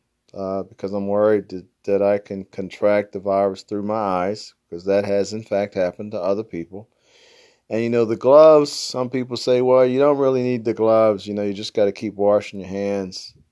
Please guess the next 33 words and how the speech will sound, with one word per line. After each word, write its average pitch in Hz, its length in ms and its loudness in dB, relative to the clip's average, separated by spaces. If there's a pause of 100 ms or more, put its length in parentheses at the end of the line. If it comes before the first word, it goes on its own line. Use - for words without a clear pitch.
And 98 160 -8
I 101 100 -4
think 101 260 -8
to - 80 -16
myself, 98 440 -4
"Well, 123 500 0
if 101 200 -10
you 101 60 -16
gotta 131 180 4
keep 123 320 -6 (140)
washing 113 420 2
your 98 80 -10
hands, 107 460 -4
then 98 100 -8
there 98 80 -4
must 110 260 -4
be 101 60 -8
a 95 60 -4
reason 101 380 -6
that 95 200 -10
you 101 80 -10
need 101 140 -8
to 92 60 -12
protect - 480 -8
your 87 100 -12
hands." 92 500 -6 (960)
So - 240 0
I, 98 240 4
I'm 104 180 -4
gonna 107 200 -2
continue 110 460 -6
wearing 110 280 -2
gloves. 98 600 -2